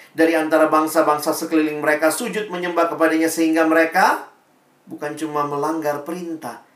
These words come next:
sakit hatinya Tuhan." Wow, waktu saya sadar ini saya pikir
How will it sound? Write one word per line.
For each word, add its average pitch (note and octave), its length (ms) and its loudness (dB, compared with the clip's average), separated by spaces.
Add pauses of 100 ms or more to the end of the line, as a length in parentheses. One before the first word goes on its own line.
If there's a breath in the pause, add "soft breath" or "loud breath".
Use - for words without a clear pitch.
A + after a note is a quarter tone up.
(320 soft breath)
sakit - 800 -10
hatinya C#3+ 480 -8
Tuhan." A2 320 -12 (1600 soft breath)
Wow, D#3 240 0
waktu - 100 -12
saya D3 220 -4
sadar B2+ 320 -4
ini C#3 260 -10
saya D#3+ 220 -10
pikir D#3 260 -14